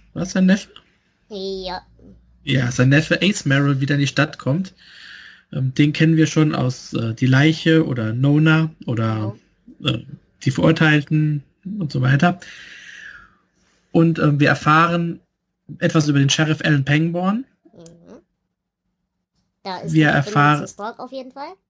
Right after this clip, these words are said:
Speaker 1: Genau. Wir erfahren was über Polly Chalmers,
Speaker 2: Mhm.
Speaker 1: nämlich, dass sie Arthritis hat. Das ist hier ein Nebensatz, aber das wird in einer kleinen Stadt tatsächlich wichtig.
Speaker 2: Genau.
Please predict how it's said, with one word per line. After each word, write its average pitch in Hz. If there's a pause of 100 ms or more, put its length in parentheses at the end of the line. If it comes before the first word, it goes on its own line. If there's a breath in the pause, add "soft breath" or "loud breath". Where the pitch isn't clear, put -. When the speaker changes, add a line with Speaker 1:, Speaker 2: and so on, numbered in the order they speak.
(440)
Speaker 1:
Genau. 135 (280 loud breath)
Wir 151
erfahren 151
was 156
über 156
Polly 156
Chalmers, 175 (200)
Speaker 2:
Mhm. 160 (500)
Speaker 1:
nämlich, 147
dass 139
sie -
Arthritis 170
hat. 214
Das 160
ist -
hier 160 (220)
ein 147
Nebensatz, 165
aber 151
das 151
wird 151
in 156
einer 147
kleinen 143
Stadt -
tatsächlich 147
wichtig. - (300)
Speaker 2:
Genau. 202